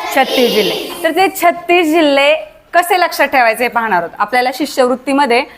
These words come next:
प्रश्न असतो जिल्ह्यांवरती आधारित. मग अशा वेळेस, काही वेळेस काय होतं,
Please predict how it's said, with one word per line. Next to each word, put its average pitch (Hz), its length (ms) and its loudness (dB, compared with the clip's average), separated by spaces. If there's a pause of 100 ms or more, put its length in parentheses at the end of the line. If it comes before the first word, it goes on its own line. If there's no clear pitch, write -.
(240)
प्रश्न 311 360 0
असतो 254 240 0
जिल्ह्यांवरती 226 580 2
आधारित. 190 480 -2
मग 220 160 0
अशा 269 220 0
वेळेस, 294 320 0
काही 311 220 -2
वेळेस 294 220 0
काय 311 120 4
होतं, - 280 0